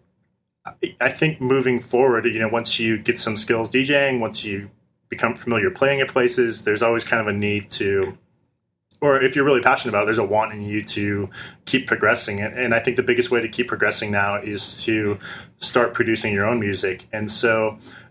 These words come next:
essentially, uh, what a, what a remix is, you know, moving beyond mashup, what a remix is, is it's people now taking some more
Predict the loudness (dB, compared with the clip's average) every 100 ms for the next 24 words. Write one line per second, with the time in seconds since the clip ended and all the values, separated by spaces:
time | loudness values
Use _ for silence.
0 | _ 0 2 4 4 4 0 0 2 2
1 | 0 -2 -10 _ _ _ _ _ _ _
2 | _ _ 0 4 4 2 0 2 2 4
3 | 4 4 4 0 0 -4 -6 -4 0 2
4 | 2 2 2 2 2 2 2 2 0 -2
5 | 0 0 2 0 2 2 0 -8 -12 -14
6 | -14 -4 -2 0 0 2 4 4 2 -2
7 | -4 -4 -2 0 2 2 0